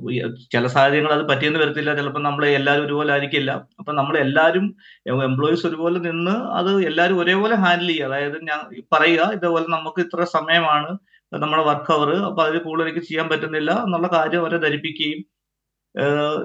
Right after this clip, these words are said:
ധരിപ്പിക്കേണ്ടി വരും. അപ്പൊ ഈ സാഹചര്യം എന്ന് വെച്ച് കഴിഞ്ഞാൽ ഇത് ഓരോ ആൾക്കാരുടെയും ജോലിക്കാരുടെയും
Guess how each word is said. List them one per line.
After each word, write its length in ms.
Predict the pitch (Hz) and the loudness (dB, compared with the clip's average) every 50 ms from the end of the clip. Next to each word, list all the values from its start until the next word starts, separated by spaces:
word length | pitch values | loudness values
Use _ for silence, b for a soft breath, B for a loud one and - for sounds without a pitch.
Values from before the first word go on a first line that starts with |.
| - - 147 147 139 | -6 -10 -8 -4 0
ധരിപ്പിക്കേണ്ടി 560 | 160 156 156 156 160 170 175 180 170 180 185 | 2 4 4 4 2 2 4 4 4 6 6
വരും. 200 | 180 165 120 101 - - - _ _ - | 4 4 4 0 -4 -10 -20 _ _ -14
അപ്പൊ 140 | - 123 131 143 | -10 -8 -6 -4
ഈ 120 | 143 151 160 | -4 -4 -2
സാഹചര്യം 520 | 151 - 139 135 139 151 156 170 175 196 | 2 4 4 6 6 4 2 2 2 4
എന്ന് 100 | 202 208 | 4 4
വെച്ച് 160 | 196 196 208 | 4 4 4
കഴിഞ്ഞാൽ 220 | 202 196 202 202 185 | 4 4 4 4 4
ഇത് 160 | 180 202 208 208 202 196 185 - - - | 4 4 2 2 2 0 -2 -2 -4 -2
ഓരോ 300 | 143 143 147 147 160 165 175 170 | -2 0 0 0 2 2 4 4
ആൾക്കാരുടെയും 640 | 156 156 151 - 170 165 170 170 170 175 175 170 165 151 | 4 2 0 0 0 0 0 0 -2 -2 -2 -4 -4 -6
ജോലിക്കാരുടെയും 760 | 160 156 156 151 165 160 170 165 165 170 165 170 170 175 175 | -6 -6 -4 -4 -2 0 0 0 2 2 2 0 0 0 -2